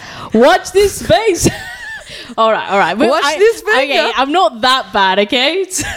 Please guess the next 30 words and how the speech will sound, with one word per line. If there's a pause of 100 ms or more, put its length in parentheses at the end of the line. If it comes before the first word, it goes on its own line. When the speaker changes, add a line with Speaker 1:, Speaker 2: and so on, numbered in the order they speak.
(1900)
Speaker 1:
Okay.
Speaker 2:
Anyways,
uh, (160)
that's (100)
it
for
this
week's
Speaker 1:
Yep.
Speaker 2:
episode. (160)
Um, (180)
if
you
like
this
episode
gi-, (340)
and
you're
watching
this
on
YouTube (520)
to
see
our
beautiful
fa-,
fa-,
faces,